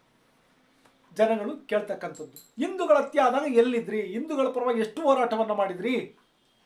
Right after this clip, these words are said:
ಅಂತ. ಯಾಕೆಂದ್ರೆ ಕಳೆದ ಬಾರಿ, ಆ, ಭಾರತೀಯ ಜನತಾ ಪಕ್ಷದ ಸರ್ಕಾರ ಇದ್ದಾಗಲೇ ಹಿಂದೂಗಳ ಹತ್ಯೆ ಆಯ್ತು,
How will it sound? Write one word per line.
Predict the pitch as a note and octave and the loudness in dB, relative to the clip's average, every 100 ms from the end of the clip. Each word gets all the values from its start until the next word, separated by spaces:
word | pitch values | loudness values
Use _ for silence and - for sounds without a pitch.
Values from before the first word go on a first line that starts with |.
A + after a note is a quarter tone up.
| _ - | _ -12
ಅಂತ. | G#3 F3+ | -8 -4
ಯಾಕೆಂದ್ರೆ | F3 C4 C4+ C#4+ - - _ | -4 -2 2 2 0 -10 _
ಕಳೆದ | G3 A#3+ E4 | 2 2 4
ಬಾರಿ, | D#4 D4+ A3+ B3 C#4 - _ _ - | 4 4 2 -2 -4 -12 _ _ -2
ಆ, | A3 G#3+ G3+ F#3+ F3+ | 2 4 2 0 -4
ಭಾರತೀಯ | F3 F3+ C#4 E4+ F4+ | -4 2 4 4 2
ಜನತಾ | D#4+ D4+ D4+ | 0 2 0
ಪಕ್ಷದ | C#4+ - B3 B3 A#3 A3 | 0 -6 -2 2 2 2
ಸರ್ಕಾರ | B3+ E4+ E4 | 0 2 2
ಇದ್ದಾಗಲೇ | C#4+ C4 A#3 G#3+ A#3 | 2 0 0 0 -2
ಹಿಂದೂಗಳ | A3+ A#3+ A#3 A#3 | -2 0 4 4
ಹತ್ಯೆ | A3+ A#3 | 4 2
ಆಯ್ತು, | A3+ A3 A#3 A#3 A3+ | 2 2 -2 -8 -10